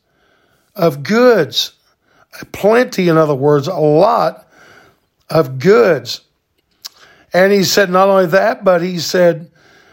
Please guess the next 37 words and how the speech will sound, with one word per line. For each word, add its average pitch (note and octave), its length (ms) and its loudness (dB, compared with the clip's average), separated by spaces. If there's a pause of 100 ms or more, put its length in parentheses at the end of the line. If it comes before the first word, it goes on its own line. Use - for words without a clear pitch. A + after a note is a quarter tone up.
(120)
also F#3 540 2
the F3+ 120 -4
fruit F#3+ 240 0
of F3 80 -4
your E3 120 0
body, E3 380 0
the F#3 120 -8
fruit E3+ 380 -2
of C#3 200 -6 (480)
everything F#3 540 0
you E3 120 0
have. E3 540 0 (580)
And E3 320 0
he E3+ 160 -2
said, E3+ 440 0
uh, D3 340 0
"I'm F#3 200 -2
gonna F#3 200 2
bless F3 420 -2
you G3 300 -2 (520)
every F#3+ 360 0
way F3+ 260 2
you F#3+ 240 -2
turn." G#3+ 640 -2 (640)
And E3+ 200 0
then A3+ 160 2
he A#3 140 -2
said, G#3+ 360 -2
"The F3+ 100 2
Lord G#3+ 640 2
shall F3 480 -2
open A3 320 0
unto G3+ 280 -4
thee E3+ 480 0 (420)
his B3 500 2
good G3 600 0
treasure." F3 840 0